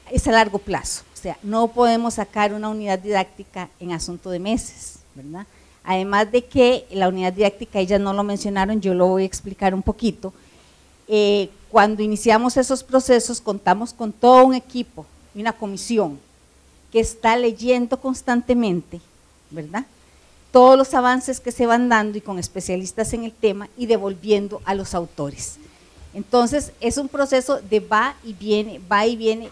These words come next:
que es constante durante el año o los dos años en que normalmente es el promedio que se está durando en la creación de una unidad didáctica. Entonces,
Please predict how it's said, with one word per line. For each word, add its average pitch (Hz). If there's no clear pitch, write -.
que 233
es 220
constante 254
durante 190
el 190
año 262
o 208
los 190
dos 226
años 220
en 202
que 208
normalmente 214
es 233
el 294
promedio 226
que 240
se 214
está 196
durando 202
en 185
la 175
creación 175
de 180
una 170
unidad 156
didáctica. 151
Entonces, 180